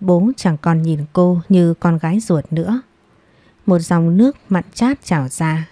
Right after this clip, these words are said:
chảy vào tóc, vào gối, vào nơi sâu nhất trong tim. Trong bóng tối, cô chỉ nghe thấy tiếng thở của mình, nặng nề, dồn nén, và câu hỏi lặng lẽ hiện lên trong đầu. Liệu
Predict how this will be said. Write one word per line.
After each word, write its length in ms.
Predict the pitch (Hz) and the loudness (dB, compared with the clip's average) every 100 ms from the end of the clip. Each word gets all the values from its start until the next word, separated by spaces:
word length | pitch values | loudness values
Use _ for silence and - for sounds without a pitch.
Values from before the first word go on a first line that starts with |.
| _ | _
chảy 180 | - 156 | -6 -4
vào 200 | 147 147 | -2 -4
tóc, 280 | - 226 269 | -2 -4 -4
vào 220 | - 160 135 | -4 -4 -2
gối, 340 | 165 165 220 302 _ _ _ _ | 0 2 2 0 _ _ _ _
vào 140 | - 175 | 0 4
nơi 320 | 202 208 208 | 4 4 2
sâu 220 | - - 202 | 0 2 4
nhất 260 | 202 269 - | 4 2 -2
trong 200 | - 170 - | -2 -2 0
tim. 240 | 185 175 165 _ _ _ _ _ _ _ _ - | 0 0 -2 _ _ _ _ _ _ _ _ -4
Trong 200 | 254 220 | 0 2
bóng 160 | 196 | 2
tối, 360 | 208 185 185 262 - | 2 2 4 0 2
cô 120 | 247 | 2
chỉ 200 | - 165 | 2 0
nghe 200 | 160 196 | 2 2
thấy 280 | 196 175 202 | 2 0 0
tiếng 220 | - 180 254 | 0 0 0
thở 240 | 190 156 135 _ - | 0 -2 -4 _ -4
của 140 | 170 | 0
mình, 300 | 156 165 147 139 _ _ _ _ _ | 2 0 -2 -6 _ _ _ _ _
nặng 160 | 190 175 | 0 0
nề, 360 | 170 170 165 156 - | 0 0 0 -4 -6
dồn 320 | - 170 160 | 0 0 2
nén, 300 | 170 170 233 - - - - _ _ | 0 0 -2 -4 -18 -20 -20 _ _
và 260 | 185 175 170 | 0 0 0
câu 160 | - 247 | 2 2
hỏi 360 | 202 180 151 147 - | 2 0 0 -4 -2
lặng 280 | 180 180 | -2 0
lẽ 240 | 180 190 269 - _ | -2 -2 -6 -10 _
hiện 140 | 196 175 | -4 0
lên 180 | 202 202 | 0 0
trong 220 | - 208 | 0 -2
đầu. 240 | 170 151 139 _ _ _ _ _ _ _ _ _ _ | -2 -4 -6 _ _ _ _ _ _ _ _ _ _
Liệu 260 | - 185 175 | 0 2 2